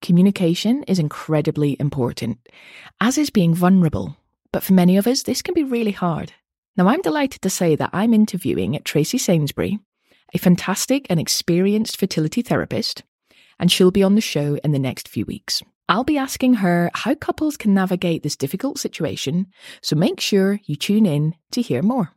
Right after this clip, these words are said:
Now, going through fertility treatment and I V F will be different from everyone. And I'm always really shocked that no matter how many women I speak to,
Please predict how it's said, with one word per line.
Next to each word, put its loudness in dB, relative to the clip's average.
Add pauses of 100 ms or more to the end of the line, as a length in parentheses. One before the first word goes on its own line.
(280)
Now, 6
going 2
through 4
fertility -2
treatment -6
and 4
I 4
V 0
F -2
will 2
be -2
different -2
from -2
everyone. -6 (580)
And 0
I'm -2
always -2
really 2
shocked -6
that 0
no 4
matter 0
how -4
many 2
women 2
I -4
speak -4
to, -10